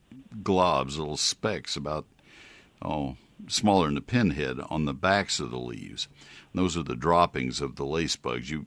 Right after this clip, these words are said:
probably won't see the lace bugs themselves. They're, uh, transitory, and especially when you start handling the, the, the little twigs and turning 'em over. But if you, uh, if you have lace bugs, then you would want to use, uh, probably imidacloprid, which is a systemic insecticide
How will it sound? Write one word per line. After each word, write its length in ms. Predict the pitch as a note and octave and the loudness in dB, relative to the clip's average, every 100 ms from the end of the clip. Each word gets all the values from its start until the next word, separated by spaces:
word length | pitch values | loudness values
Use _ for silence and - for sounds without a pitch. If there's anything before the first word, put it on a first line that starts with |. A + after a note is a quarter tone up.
| - | -4
probably 460 | A2 C#3 A2 E2+ | -4 -2 0 0
won't 320 | D#2+ F2 G#2 | 2 0 0
see 220 | - G2+ G2+ | 0 2 2
the 120 | D#2+ | 2
lace 280 | E2 F2+ - | 0 0 -2
bugs 320 | C#2+ C2+ - | -4 -4 -6
themselves. 580 | C2 - D#2 A1+ A1 C#2 | -6 -4 -4 -4 -8 -10
They're, 300 | D2 D2 - _ - - - _ - | -8 -8 -10 _ -20 -20 -20 _ -14
uh, 280 | - C2+ - | -12 -12 -10
transitory, 720 | - G#2 F2 B1+ B1+ D2 C2+ | 0 4 4 0 -6 -4 -2
and 80 | C#2 | -2
especially 420 | - F#2 D#2+ D#2+ | 0 0 0 -2
when 140 | D2 C2 | -2 -2
you 60 | |
start 340 | B1 - C#2+ C2+ | -4 -2 -2 0
handling 520 | F2 D#2+ C#2+ B1+ B1 | -2 -2 -2 -4 -4
the, 180 | B1+ A#1+ _ - - - _ | -8 -10 _ -20 -20 -20 _
the, 240 | - C#2 B1 - | -6 -6 -6 -12
the 180 | - D#2+ | -16 -12
little 220 | D2 C2 | -10 -10
twigs 460 | - A2 F2+ D2 C#2 | -4 2 2 2 -2
and 120 | C#2+ | -4
turning 300 | C#2 F#2 D2+ | 0 2 2
'em 120 | C#2 | 0
over. 380 | D#2 F2 - G#1+ - - - - - _ - | 2 0 -2 -12 -14 -20 -20 -20 -20 _ -4
But 240 | E2+ D#2+ | -2 2
if 240 | G#2 G#2 G2 | 2 2 2
you, 340 | F#2+ F2+ E2 | 2 4 2
uh, 60 | E2 | 0
if 160 | F#2 | 0
you 100 | F#2+ | 2
have 200 | F#2+ A2 | 6 6
lace 260 | A#2+ G#2 - | 6 6 4
bugs, 300 | - F2 E2+ | 2 2 4
then 160 | F#2+ F2 | 2 2
you 120 | E2 | 2
would 200 | D#2+ E2 | -2 0
want 180 | F#2 F2+ | 2 4
to 80 | |
use, 600 | D#2 F2+ F2+ F2 D2+ - - - | 2 2 2 0 0 -2 -4 -6
uh, 140 | D2+ | -6
probably 560 | - C#3+ G#3+ F2+ F2 E2+ | 0 2 2 0 0 0
imidacloprid, 1000 | F2+ F2 G2 F#2 - G2+ E2+ - B1 A#1+ | 2 2 4 2 0 2 2 0 -6 -4
which 200 | E2+ - | -4 -4
is 160 | D2 | -4
a 100 | D2+ | -4
systemic 640 | D2+ - C#2 - G2+ F#2+ - | -4 -4 -4 0 2 2 0
insecticide 1000 | D2+ - D#2+ - C#2 - D2 C2+ C#2 C#2 | -4 -2 -2 -4 -4 0 2 0 -2 -4